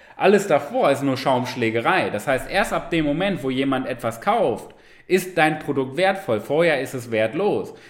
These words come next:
weil es ist ja nur dann wertvoll, wenn es jemand nutzt. Verständlich? Ich denke schon. Und der letzte wichtige Punkt,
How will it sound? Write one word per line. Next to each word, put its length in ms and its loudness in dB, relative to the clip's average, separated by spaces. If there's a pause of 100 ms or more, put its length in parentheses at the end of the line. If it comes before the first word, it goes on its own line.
(160)
weil 180 4
es 80 -2
ist 140 -4
ja 80 0
nur 160 0
dann 260 2
wertvoll, 440 2
wenn 140 2
es 140 -4
jemand 340 -2
nutzt. 540 0 (480)
Verständlich? 760 -4 (580)
Ich 80 -20
denke 260 0
schon. 200 -6 (760)
Und 440 4 (340)
der 100 4
letzte 400 0
wichtige 380 -4
Punkt, 420 -6